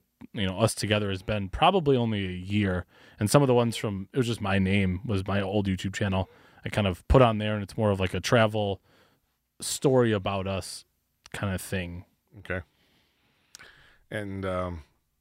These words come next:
Speaker 2: what else do you like? I mean, is this, is that your main source is, is of, of fun, or what else you do?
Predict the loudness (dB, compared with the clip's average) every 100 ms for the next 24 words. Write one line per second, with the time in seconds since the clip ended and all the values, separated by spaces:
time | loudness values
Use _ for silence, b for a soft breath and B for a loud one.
0 | _ _ _ _ _ _ _ _ _ _
1 | _ _ -10 -2 0 0 0 0 0 -2
2 | -4 -4 0 -2 -2 -2 2 2 2 0
3 | 0 -2 -2 -4 -2 0 0 -4 -10 -8
4 | -6 -8 -10 -16 -16 -16 -12 -10 -12 -12
5 | -8 -6 -6 -8 -8 -6 -4 -4 -2 -4
6 | -6